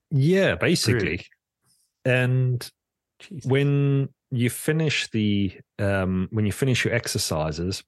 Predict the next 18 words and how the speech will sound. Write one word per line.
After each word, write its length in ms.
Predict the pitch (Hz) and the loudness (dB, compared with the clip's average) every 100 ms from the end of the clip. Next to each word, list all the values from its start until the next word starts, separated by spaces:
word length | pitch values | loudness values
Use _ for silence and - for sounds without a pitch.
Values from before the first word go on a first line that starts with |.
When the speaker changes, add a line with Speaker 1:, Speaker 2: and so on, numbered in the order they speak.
| _ _ - - - - _ | _ _ -20 -20 -20 -20 _
Speaker 1:
you 160 | 120 120 | 0 2
then 140 | 117 | 2
needed 260 | 117 113 - | 2 0 -4
to 100 | 101 | -4
go 120 | 107 | -2
up 140 | 98 - | -2 -4
to, 280 | - 101 | -4 -2
like, 200 | 95 87 | -2 -2
one 120 | 101 95 | -2 -2
of 100 | 90 | -4
the 60 | |
main, 480 | 90 90 92 90 82 - _ _ _ _ _ _ _ _ _ - - | -4 -2 -2 -2 -6 -10 _ _ _ _ _ _ _ _ _ -12 -6
um, 500 | 98 85 87 82 - | -4 -4 -4 -6 -4
they 80 | 95 | -4
had, 120 | 87 | -4
like, 120 | 85 | -6
this 100 | - | -10
big 240 | - 90 | -8 -6